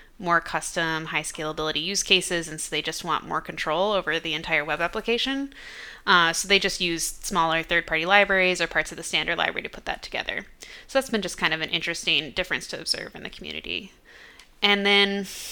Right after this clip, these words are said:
there's also the fact that Go is statically typed, of course, and Ruby is not, at least not yet, though I do hear there are some developments on that front with Ruby three. Uh, and I was really interested in, in spending some time working with a statically typed language in production, since it's one of those things as a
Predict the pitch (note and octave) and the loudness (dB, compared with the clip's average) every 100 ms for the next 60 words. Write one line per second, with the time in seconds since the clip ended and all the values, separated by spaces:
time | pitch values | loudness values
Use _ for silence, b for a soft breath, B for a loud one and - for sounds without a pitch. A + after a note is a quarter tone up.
0 | B - - A3 B3 B3 D4+ A#3 G#3 F3+ | B -8 0 4 4 4 2 2 6 10
1 | E3+ E3+ - F3+ E3 - - F3 E3 D3+ | 10 8 2 4 4 4 2 2 4 4
2 | C#3+ - C#3+ - F3+ F3+ D3 G3 - - | 0 0 0 0 -6 -2 -2 -2 -10 -6
3 | - F#3 - - F3+ E3 D#3+ E3+ D#3+ E3 | -2 -2 -2 0 2 4 2 0 -2 -2
4 | E3 E3 E3+ G3+ - F3+ D3+ - - - | -2 0 2 2 -2 -6 -8 -8 -8 -10
5 | B - E3+ A2 D3 - F3 D3+ F3 - | B -2 2 6 4 4 -2 -4 -4 -8
6 | F3+ F3 E3+ F#3+ D#3+ E3 E3 - F3+ E3+ | -4 -4 -2 0 2 2 0 -4 -6 -2
7 | D#3+ E3 F3 F3 E3 - F3+ - F3+ F#3 | -2 -2 -8 -4 -4 0 2 2 -2 -8
8 | F3+ F3+ - G3+ G#3+ B B B B B | -8 -6 -2 -2 -2 B B B B B
9 | B B - G3 F#3+ F#3 A#3 A#3+ C4 B3+ | B B 2 4 6 4 6 8 8 8
10 | C#4+ D4 A3+ A#3+ A3 A#3 A3 G#3+ - G3+ | 4 4 2 2 2 6 8 8 6 4
11 | F#3+ F#3+ - - F#3+ F#3 F3+ D#3 D#3 F#3+ | 4 0 -2 4 4 4 0 4 6 4
12 | G#3 B3 A#3+ B3+ B3 B3 B3 C4 B3 B3+ | 0 0 2 2 4 4 4 -2 0 0
13 | B3 B3 B3 B3+ B3 - A#3+ B3+ B3+ B3 | 2 0 4 4 2 0 0 4 4 4
14 | C#4 C4 A3+ F#3 F3+ - F3+ E3 E3 E3+ | 2 0 -2 -6 -6 -2 2 2 2 2
15 | E3 E3 - E3 D#3+ D#3 D#3+ | 0 0 0 2 4 4 2